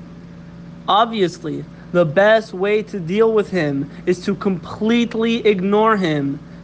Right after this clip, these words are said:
paying no attention to him whatsoever. For one who fights with one who is disgusting does not walk away unaffected. This is also true of impure thoughts.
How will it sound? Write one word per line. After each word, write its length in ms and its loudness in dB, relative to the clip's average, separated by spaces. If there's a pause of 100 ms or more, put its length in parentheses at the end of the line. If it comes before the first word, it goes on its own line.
paying 460 0
no 240 4
attention 500 0
to 100 -6
him 360 -2 (180)
whatsoever. 880 2 (880)
For 160 2
one 300 4
who 160 2
fights 640 0 (200)
with 180 0
one 460 2
who 240 -2
is 100 0
disgusting 920 -2 (420)
does 220 2
not 440 0
walk 400 2
away 520 2 (120)
unaffected. 760 -2 (720)
This 180 -2
is 100 -2
also 460 2
true 560 0 (380)
of 180 2
impure 380 2
thoughts. 600 0